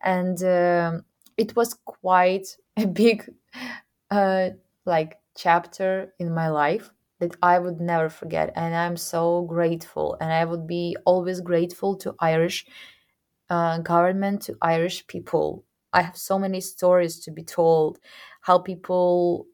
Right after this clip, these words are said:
were helping us during all this long trip. But fortunately now, uh, I've come back home, and right now <laughs> I'm talking with you in my own room, on my own bed.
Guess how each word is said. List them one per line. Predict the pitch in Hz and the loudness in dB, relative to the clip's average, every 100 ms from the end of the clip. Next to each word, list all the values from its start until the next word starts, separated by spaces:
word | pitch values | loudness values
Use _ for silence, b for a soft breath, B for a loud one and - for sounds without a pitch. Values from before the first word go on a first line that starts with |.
| _ | _
were | - 170 | 0 0
helping | 165 - 202 202 175 | 0 0 -2 0 -2
us | 147 147 - - _ _ _ | -2 -4 -8 -14 _ _ _
during | 170 170 165 165 160 160 - _ _ | 0 2 4 2 -4 -10 -16 _ _
all | 180 180 | 4 4
this | 185 185 - | 4 -2 0
long | 180 170 | 0 0
trip. | 165 160 156 - - B B B | -2 -2 -2 -4 -16 B B B
But | - 165 | -10 -10
fortunately | - 185 180 175 208 208 214 214 | -6 2 2 2 -4 -2 -2 -4
now, | 202 156 160 170 175 175 B B B B _ | 0 2 2 2 -2 -6 B B B B _
uh, | 170 160 160 156 156 - | -6 -4 -4 -6 -8 0
I've | 175 170 | 0 0
come | - 180 170 | -4 -4 0
back | 185 190 | 0 0
home, | - 190 175 185 - | 2 4 4 -2 -6
and | 165 160 | -8 -2
right | 180 185 | -2 0
now | 180 165 151 151 - | 0 2 2 -2 -4
<laughs> | 185 196 165 - | 0 0 -2 -2
I'm | 196 190 190 | 0 0 2
talking | 214 208 202 | 2 2 -2
with | 170 165 160 | -4 -6 -4
you | 165 160 - | -2 -2 -4
in | 160 | -4
my | 156 160 160 160 | 0 0 0 -2
own | 165 165 | -2 0
room, | 160 160 175 160 185 - | 0 0 0 0 -4 -4
on | 180 | 0
my | 170 165 165 165 | 2 2 0 -4
own | 165 165 | -6 -2
bed. | 156 151 | 2 2